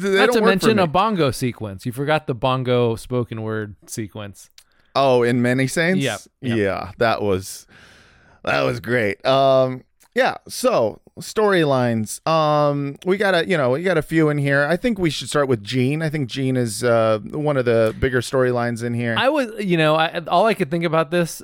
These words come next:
Speaker 1: uh, all I could think about when I was watching this was, uh,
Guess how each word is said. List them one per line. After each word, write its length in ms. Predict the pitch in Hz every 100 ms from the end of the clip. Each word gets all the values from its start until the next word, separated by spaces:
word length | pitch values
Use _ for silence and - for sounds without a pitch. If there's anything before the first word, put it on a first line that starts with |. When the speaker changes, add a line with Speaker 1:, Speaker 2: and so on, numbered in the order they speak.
| 160
Speaker 1:
uh, 240 | 156 151 151
all 180 | 170 196
I 80 |
could 160 | 175 156
think 120 | 180
about 200 | 170 156 147
when 100 | 139
I 80 | 135
was 120 | 123
watching 360 | 131 131 139
this 280 | 123 117 -
was, 360 | 127 120 110 117
uh, 180 | 113